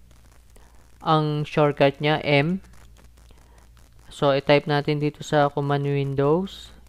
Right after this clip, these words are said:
M, enter, select object, then right-click kayo sa inyong mouse. Ngayon,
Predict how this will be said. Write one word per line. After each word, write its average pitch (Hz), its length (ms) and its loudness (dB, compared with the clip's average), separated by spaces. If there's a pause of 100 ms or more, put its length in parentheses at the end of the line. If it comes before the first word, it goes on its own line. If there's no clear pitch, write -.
M, 156 400 -2 (480)
enter, 143 640 0 (1040)
select 147 480 2
object, 143 640 2 (560)
then 151 320 4
right-click 139 480 2
kayo 143 240 2
sa 139 320 0
inyong 139 320 -6
mouse. 143 560 -2 (1200)
Ngayon, 185 400 4